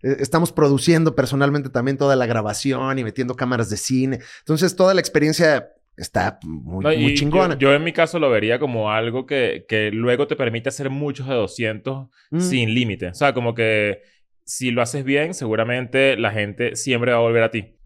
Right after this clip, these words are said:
Speaker 1: Sí.
Speaker 2: A que tú puedas per-, permitirte
Speaker 1: Claro.
Speaker 2: hacer muchos ciento treinta, ciento treinta y nueve.
Speaker 1: Y no, y no me he presentado aquí en la ciudad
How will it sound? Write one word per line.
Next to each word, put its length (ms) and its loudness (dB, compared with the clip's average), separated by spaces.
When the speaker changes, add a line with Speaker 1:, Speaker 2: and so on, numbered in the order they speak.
Speaker 1:
Sí. 220 0
Speaker 2:
A 140 -2
que 80 -4
tú 120 -6
puedas 180 0
per-, 340 -8
permitirte 420 2
Speaker 1:
Claro. 60 4
Speaker 2:
hacer 140 -2
muchos 360 -2
ciento 200 -6
treinta, 260 -6
ciento 240 -8
treinta 200 -6
y 20 -8
nueve. 360 -8
Speaker 1:
Y 120 -2
no, 200 4
y 80 -2
no 100 0
me 100 2
he 20 2
presentado 500 2
aquí 160 -2
en 80 0
la 80 0
ciudad 380 -2